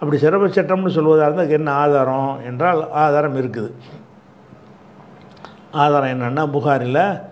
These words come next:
ரெண்டாயிரத்தி எழுநூத்தி எழுபத்தி ஆறு, அபூ ஹுரைரா அறிவிக்கிறாங்க, "லா யக்தசிமு வரசத்தி,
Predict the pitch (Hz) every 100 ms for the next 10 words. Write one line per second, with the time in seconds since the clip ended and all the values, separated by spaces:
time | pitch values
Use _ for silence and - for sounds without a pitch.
0 | - - - - 123 139 151 151 143 143
1 | 139 131 104 92 - - - 127 151 156
2 | 151 147 127 127 131 127 120 123 113 -
3 | - - - - - - - - 123 139
4 | 160 143 139 139 147 131 135 127 117 113
5 | 147 190 - - - - _ - 127 135
6 | 151 151 143 139 143 175 175 165 170 160
7 | 147 139 147 135 131 123 127 113